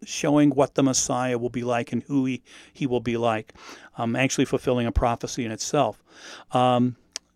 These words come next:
so what we read in these four Gospels is how the Old Covenant books, what we just covered, how it was all fulfilled in Jesus, the Anointed One. And we find him fitting perfectly in all that God has promised.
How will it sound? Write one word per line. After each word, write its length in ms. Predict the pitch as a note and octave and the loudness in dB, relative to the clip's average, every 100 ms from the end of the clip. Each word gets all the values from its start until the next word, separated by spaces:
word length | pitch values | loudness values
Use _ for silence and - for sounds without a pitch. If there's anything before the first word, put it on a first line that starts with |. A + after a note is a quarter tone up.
| _ G4 | _ -4
so 160 | - D3 | 8 10
what 240 | D#3 A#3 | 12 12
we 180 | F3 D3+ | 10 8
read 340 | C#3 A#3+ F#3 | 6 6 6
in 100 | E3+ | 6
these 160 | D3+ C#3 | 6 6
four 220 | F3 D3+ | 4 6
Gospels 500 | D3 F3+ G#3 B2+ - | 8 6 6 0 -2
is 120 | C#3+ | -2
how 180 | - D3+ | 0 2
the 120 | C#3+ | 2
Old 360 | - F#3+ A#3 - | 10 12 12 10
Covenant 460 | - G#3+ F#3+ D#3 B2+ | 2 2 2 0 2
books, 260 | F3 - | 2 2
what 100 | - | 0
we 80 | C3+ | 0
just 220 | D3+ - | 0 -2
covered, 380 | - G3+ A2+ A2 - - - - | 0 2 2 -2 -12 -20 -20 2
how 140 | E3+ | 4
it 40 | E3 | 6
was 120 | C3+ | 6
all 140 | D3 | 4
fulfilled 380 | C#3+ C3 D#3+ C3 | 4 2 2 2
in 100 | B2+ | 2
Jesus, 460 | B2 A#2+ - - - _ _ _ _ - | 2 -2 -2 -8 -10 _ _ _ _ 2
the 80 | C#3 | 4
Anointed 380 | B2+ B2+ A#2+ | 4 0 -2
One. 200 | - C3 - _ _ _ _ _ _ - - - | -8 -12 -14 _ _ _ _ _ _ -20 -20 0
And 80 | D3 | 4
we 60 | D3+ | 8
find 240 | E3+ E3 | 8 8
him 160 | D#3 C#3+ | 6 6
fitting 240 | D#3 C3+ | 6 6
perfectly 440 | - F#3+ - C3+ | 6 4 2 -2
in 60 | A#2+ | 0
all 200 | D#3 C#3 | 2 2
that 80 | C#3 | 2
God 180 | C3 B2+ | 2 0
has 100 | B2 | -2
promised. 520 | - D3 A#2+ - | -2 -2 -2 -8